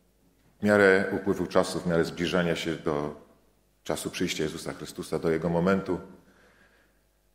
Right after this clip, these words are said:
powstanie pewien ruch, pewna myśl, że nie trzeba przychodzić na nabożeństwa, że nie trzeba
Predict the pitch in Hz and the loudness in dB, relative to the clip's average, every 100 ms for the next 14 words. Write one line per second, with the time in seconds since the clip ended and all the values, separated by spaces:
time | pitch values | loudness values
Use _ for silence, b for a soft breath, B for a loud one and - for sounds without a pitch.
0 | _ _ _ _ _ _ b b - 123 | _ _ _ _ _ _ b b -6 0
1 | 143 143 135 123 123 113 113 98 85 - | 4 4 6 6 6 8 8 8 4 -2
2 | B B B B - 98 95 87 95 78 | B B B B -2 0 2 4 4 2
3 | - - - 85 80 85 101 87 80 85 | -2 -8 -8 -4 -2 -2 -2 0 -2 -4
4 | 87 80 78 80 76 76 76 73 - - | -4 -4 -4 -6 -6 -6 -8 -8 -12 -20
5 | - _ _ _ - _ - 95 90 104 | -20 _ _ _ -20 _ 0 0 2 4
6 | 92 90 87 - | 6 6 4 -4